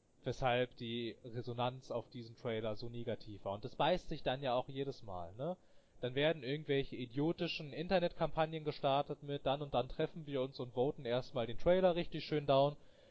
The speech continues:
Und alle finden's scheiße und alle finden's blöd und dann ist der Release da und zack,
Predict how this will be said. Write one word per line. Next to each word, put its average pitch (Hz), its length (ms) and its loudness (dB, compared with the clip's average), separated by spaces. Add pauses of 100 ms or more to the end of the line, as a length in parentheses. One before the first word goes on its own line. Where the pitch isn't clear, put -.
(140)
Und 127 320 0 (300)
alle 113 180 0
finden's 120 380 -6
scheiße 156 500 6
und 139 120 -4
alle 117 180 0
finden's 170 460 -6
blöd 151 440 4
und 135 120 -2
dann 131 100 4
ist 139 160 -4
der 117 160 4
Release 165 460 2
da 175 140 10
und 143 240 4
zack, 175 240 8